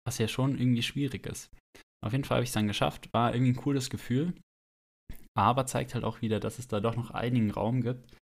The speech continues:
ähm, dass man da irgendwie Verbesserungen an den Mann bringen könnte. Zudem, diese Praxis war relativ fortschrittlich. Die haben es nämlich dann teilweise auch so gemacht, dass sie den Patienten so Laborergebnisse per E-Mail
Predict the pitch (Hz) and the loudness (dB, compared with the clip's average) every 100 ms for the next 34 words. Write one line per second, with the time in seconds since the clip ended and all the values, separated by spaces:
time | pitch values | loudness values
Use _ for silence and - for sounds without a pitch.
0 | _ _ _ - 110 107 107 107 107 107 | _ _ _ -2 2 2 2 4 4 2
1 | 107 - 110 - 107 107 107 - 104 117 | -2 -6 -4 -2 0 0 -2 -2 -4 -4
2 | - 101 101 101 98 92 98 95 95 95 | -2 -2 -2 -2 -2 0 0 -2 -2 -4
3 | - - - - - _ - - - - | -6 -10 -10 -10 -14 _ -20 -20 -20 -12
4 | 113 110 123 175 185 - 123 117 - 156 | -6 0 2 2 -2 -4 -4 -4 -4 -6
5 | - - 120 113 131 131 - 107 - 117 | -8 -4 -2 0 -2 -2 -4 -6 0 0
6 | 139 - 95 - 113 143 - - - - | 0 -2 -8 -4 -4 -4 -10 -20 -20 -6
7 | 117 135 156 120 123 117 110 139 143 120 | -2 -2 -2 -4 -4 -4 -4 -2 0 0
8 | 113 110 - 143 113 104 - 110 - 110 | -2 -6 -4 0 0 0 -2 -6 -2 0
9 | 107 107 104 - 101 120 139 - 127 139 | 0 -2 -6 -6 -2 -2 0 0 0 -2
10 | - - - 98 92 95 107 120 135 127 | -10 -16 -6 -4 0 0 4 4 2 -2
11 | 127 127 123 110 113 160 180 180 - - | -4 -4 -4 -2 -4 2 4 4 4 -6